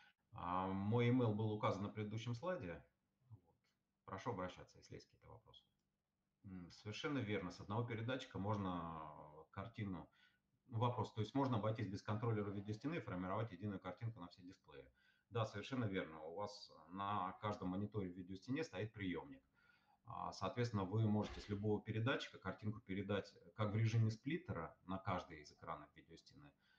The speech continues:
так и в режиме, э, общей картинки. То есть, грубо говоря, три на три, можно изображение подать так, что оно будет одинаковое на каждом из этих девяти мониторов. Можно сделать общую видеостену. То есть изображение с одного сервера будет передано как единое изображение на эти девять мониторов.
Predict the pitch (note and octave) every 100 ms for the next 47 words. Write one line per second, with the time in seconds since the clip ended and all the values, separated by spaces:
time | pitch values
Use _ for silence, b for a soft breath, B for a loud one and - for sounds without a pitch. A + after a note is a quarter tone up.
0 | b C3 C3+ A2 G#2 G2+ A#2 A2 G2+ F2+
1 | E2 D#2+ D#2 - A2 - A#2 G2 D2+ D#2+
2 | D2 - E2 D#2+ - - - _ - E2
3 | E2 E2+ E2 - G2+ G2+ G2+ C3+ D#3+ D#3+
4 | - - F#2 F2 E2+ F2 G2+ G2+ F#2 -
5 | F2+ F#2 - F#2 - E2+ F#2 F2+ F2+ F2
6 | G2+ F#2+ E2+ F2 G2+ - F2 E2+ F#2+ F2
7 | F#2 G2+ - G#2 A2 A#2 D#3+ C3 - B
8 | B B B G#2+ A#2 G2 G#2+ G2 - -
9 | - - - - - A2 - _ - -
10 | - F#2 F2+ E2 D2 - E2+ F2 - -
11 | G2 E2 - - _ F#2+ F#2+ - D2+ D2
12 | B1 - _ _ _ - - - F#2 E2+
13 | - E2 F2+ F2 D#2+ - E2 E2 - -
14 | _ -